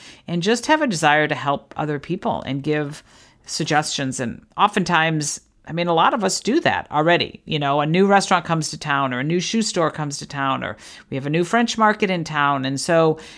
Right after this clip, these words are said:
we tell other people that, um, because we wanna help other people have a great day or have an awesome experience at this new restaurant or things like that. So I know I wanted to share it, but I,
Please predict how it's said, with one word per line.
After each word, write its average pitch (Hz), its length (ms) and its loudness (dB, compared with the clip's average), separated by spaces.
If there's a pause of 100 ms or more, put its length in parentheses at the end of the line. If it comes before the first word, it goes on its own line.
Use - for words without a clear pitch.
(120)
we 220 100 2
tell 220 300 2
other 220 200 2
people 202 460 -4
that, 123 460 0 (320)
um, 156 440 -4
because 240 220 -6
we 269 60 0
wanna 262 180 2
help 254 160 2
other 254 140 0
people 240 520 -2
have 156 220 2
a 185 80 2
great 170 480 0
day 190 240 4
or 120 80 2
have 143 180 2
an 151 80 0
awesome 160 360 2
experience 175 580 -2
at - 80 -10
this - 180 -6
new 156 160 -2
restaurant - 480 -4
or - 60 -12
things 131 320 -10
like 113 200 -12
that. 127 260 -6
So 175 280 0 (220)
I 240 160 6
know 285 200 6
I 226 60 6
wanted 175 280 4
to 147 60 -4
share 147 320 0
it, - 100 -4
but 127 120 -6
I, 135 200 -2